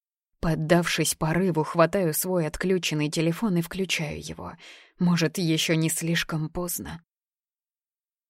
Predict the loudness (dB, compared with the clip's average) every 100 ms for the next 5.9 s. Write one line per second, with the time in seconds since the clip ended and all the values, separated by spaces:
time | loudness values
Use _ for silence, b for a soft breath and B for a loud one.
0 | _ _ _ -4 0 2 4 2 2 4
1 | 4 4 2 0 2 0 -2 -4 -2 -2
2 | -2 -6 -6 -6 -8 B B -2 0 2
3 | 2 2 2 0 0 0 2 2 4 4
4 | 4 4 2 2 0 -2 -2 -2 -2 -4
5 | -2 -2 -2 -4 -4 -4 -8 -10 -14